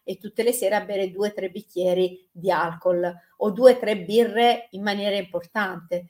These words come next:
Questo mi riduce l'effetto contraccettivo della pillola e dato che le pillole utilizzate oggigiorno sono a basso dosaggio,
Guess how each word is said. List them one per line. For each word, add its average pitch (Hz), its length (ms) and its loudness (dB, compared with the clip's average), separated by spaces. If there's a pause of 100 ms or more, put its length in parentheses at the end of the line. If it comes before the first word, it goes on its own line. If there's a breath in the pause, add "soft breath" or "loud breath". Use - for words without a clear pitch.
(240 soft breath)
Questo 196 580 -2
mi 190 200 -4
riduce 202 380 -4
l'effetto 175 360 -4
contraccettivo 180 680 -6
della 180 200 0
pillola 175 440 -4
e 185 80 -4
dato 254 260 2
che 196 80 -4
le 180 160 -2
pillole 214 300 -2
utilizzate 185 480 -2
oggigiorno 185 560 -2
sono 185 240 -8
a 180 40 -6
basso 196 380 0
dosaggio, 185 760 0